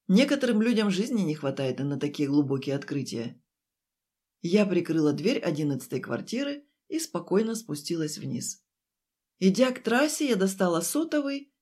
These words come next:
и, вспомнив номер телефона Романа Балдеску, позвонила ему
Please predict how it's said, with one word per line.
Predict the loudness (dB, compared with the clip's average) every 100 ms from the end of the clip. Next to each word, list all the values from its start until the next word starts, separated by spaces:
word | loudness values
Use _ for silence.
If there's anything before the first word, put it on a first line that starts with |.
| -6
и, | -4
вспомнив | -2 0 2 2 -2
номер | -2 0 0 -2 -6 _ _ _ _
телефона | 0 0 0 -2 -2 -2
Романа | -2 0 -2 0
Балдеску, | 0 0 -2 -4 -4 -6 -6 _ _ _
позвонила | 0 2 -2 0 0 2
ему | 2 0 -2